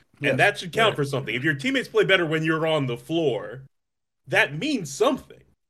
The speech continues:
Speaker 3: Right, especially if my numbers per se aren't as great, but it's like, no, we're on defense, we're locking up, and on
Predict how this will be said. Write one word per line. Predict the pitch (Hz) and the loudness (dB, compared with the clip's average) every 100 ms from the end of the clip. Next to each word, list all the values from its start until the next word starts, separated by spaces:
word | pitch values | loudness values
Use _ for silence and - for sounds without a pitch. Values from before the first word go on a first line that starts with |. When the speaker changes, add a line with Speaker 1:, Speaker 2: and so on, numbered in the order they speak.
| _ _ - | _ _ 0
Speaker 3:
Right, | 92 | 2
especially | 82 127 135 117 | 6 6 6 4
if | 101 85 | 2 4
my | 98 113 | 4 6
numbers | 107 104 95 92 | 6 6 6 4
per | - - 98 | 4 2 2
se | - 101 95 - | 6 6 6 4
aren't | 95 98 - | 0 0 2
as | 92 92 | 2 2
great, | 90 90 95 107 | 2 4 4 4
but | - | 0
it's | 85 85 | 0 2
like, | 80 | 0
no, | 78 98 120 | 2 2 4
we're | 95 - | 4 2
on | 90 85 | 0 4
defense, | 110 127 123 107 | 4 6 4 4
we're | 107 | 4
locking | 95 98 113 113 107 | 6 6 4 2 4
up, | 110 | 2
and | 101 | 2
on | 92 | 0